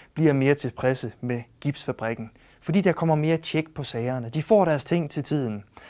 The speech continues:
Dem, der ejer fabrikken, får også, øh, øh, mere ud af det, fordi de får mere kontrol over gipsfabrikken. Men vigtigt er det jo at, at fremhæve, hvordan at det giver nogle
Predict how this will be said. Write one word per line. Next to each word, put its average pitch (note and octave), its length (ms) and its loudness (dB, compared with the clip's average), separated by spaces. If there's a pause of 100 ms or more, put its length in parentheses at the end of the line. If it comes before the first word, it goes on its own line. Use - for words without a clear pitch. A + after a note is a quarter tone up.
(200)
Dem, F#3+ 180 6
der F#3 60 12
ejer E3+ 400 10
fabrikken, C#3+ 440 4
får C#3 240 8
også, E3+ 260 4 (360)
øh, A#2+ 340 2 (400)
øh, B2+ 160 0
mere D#3+ 360 4
ud A#3+ 140 6
af E3 160 4
det, D#3+ 100 -2
fordi E3+ 320 -2
de D#3+ 140 -2
får C#3 160 -2
mere C3+ 180 2
kontrol C#3+ 540 2 (200)
over C#3+ 280 4 (260)
gipsfabrikken. A2+ 680 -8 (1200)
Men D#3+ 180 2
vigtigt A#3+ 340 4
er D3 120 8
det G#3+ 120 4
jo C3+ 180 2
at, A#2 140 -4
at C3+ 60 -4
fremhæve, E3 480 0
hvordan B2 360 2
at D3+ 120 -6
det C3+ 100 -4
giver F3 300 0
nogle B2 220 -2